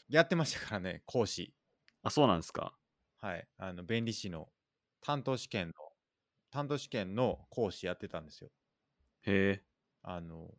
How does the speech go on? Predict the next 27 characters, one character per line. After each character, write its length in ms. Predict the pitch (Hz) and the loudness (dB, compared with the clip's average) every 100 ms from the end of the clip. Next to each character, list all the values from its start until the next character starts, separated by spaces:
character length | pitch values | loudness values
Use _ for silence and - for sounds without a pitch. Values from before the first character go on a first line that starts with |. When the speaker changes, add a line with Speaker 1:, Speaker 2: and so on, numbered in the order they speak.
| _ _ | _ _
Speaker 1:
担 200 | - 107 | -12 -10
当 120 | 101 95 | -8 -10
式 480 | - 95 95 87 | -10 -12 -10 -12
っ 360 | _ _ _ _ | _ _ _ _
て 120 | 82 | -16
あ 100 | 78 80 | -10 -10
る 80 | |
ん 40 | 78 | -10
で 60 | |
す。 100 | - - | -12 -6
弁 140 | 107 | -4
理 80 | 107 | -4
士 80 | - | -6
っ 20 | |
て 100 | 92 | -12
担 240 | - 123 | -6 -4
当 100 | 117 | -4
式 200 | 107 - | -6 -8
と 100 | - | -4
論 180 | 107 113 | -2 -2
文 140 | 107 104 | -4 -8
式、 300 | - 107 - | -10 -12 -4
論 200 | 110 107 | -4 -2
文、 240 | 104 101 107 | -4 -4 0
論 180 | 117 110 | 0 0
述 300 | 110 110 101 | -4 -4 -2
と、 360 | - 131 82 | 4 4 4